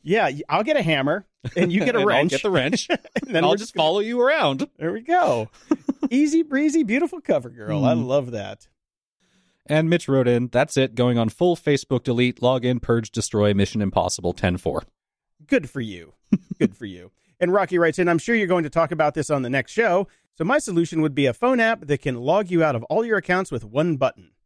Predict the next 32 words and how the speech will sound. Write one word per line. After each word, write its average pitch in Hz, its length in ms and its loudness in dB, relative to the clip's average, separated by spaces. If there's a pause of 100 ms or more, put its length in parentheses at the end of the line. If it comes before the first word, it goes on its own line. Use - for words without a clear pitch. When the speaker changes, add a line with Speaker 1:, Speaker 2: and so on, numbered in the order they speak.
(140)
Speaker 2:
This 190 80 -4
is 226 60 0
a 190 40 0
story 180 320 4
about 135 260 2
New 127 320 2
Zealand. 104 760 -2
Uh, 95 240 2
it's 98 240 -8
become 127 260 -2
the 117 80 0
first - 260 0
country 135 320 -2
to 113 80 -2
fine 156 380 0
passengers 127 600 0
who 117 80 -6
refuse 156 480 -2
to 123 100 0
hand 123 240 0
over 117 320 0
their 101 240 -2
phone 120 320 -2
passwords 117 600 -8
at 110 180 -6
the - 80 -10
border. 104 440 -4 (640)
Speaker 1:
Whoa. 247 720 0
Speaker 2:
Now, 139 400 2
it's 123 160 -10
not 165 160 0
everyone. 117 480 -2